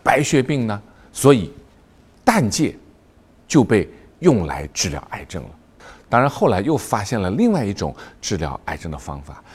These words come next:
于是就有第二种的抗肿瘤的药物，叫做抗代谢药物。最有名的啊，我们叫M T X，就叫甲氨蝶呤。但是有了这些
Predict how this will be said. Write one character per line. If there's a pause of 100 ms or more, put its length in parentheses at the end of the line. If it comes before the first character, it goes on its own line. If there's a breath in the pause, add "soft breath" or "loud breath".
(140 loud breath)
于
是 (260 loud breath)
就
有
第
二
种
的 (200 soft breath)
抗
肿
瘤
的
药
物， (460 soft breath)
叫
做 (340 soft breath)
抗 (140)
代
谢
药
物。 (760 loud breath)
最
有
名
的 (460)
啊，
我
们
叫
M
T
X， (560)
就
叫 (380 loud breath)
甲
氨
蝶
呤。 (400 loud breath)
但
是 (440 soft breath)
有
了
这
些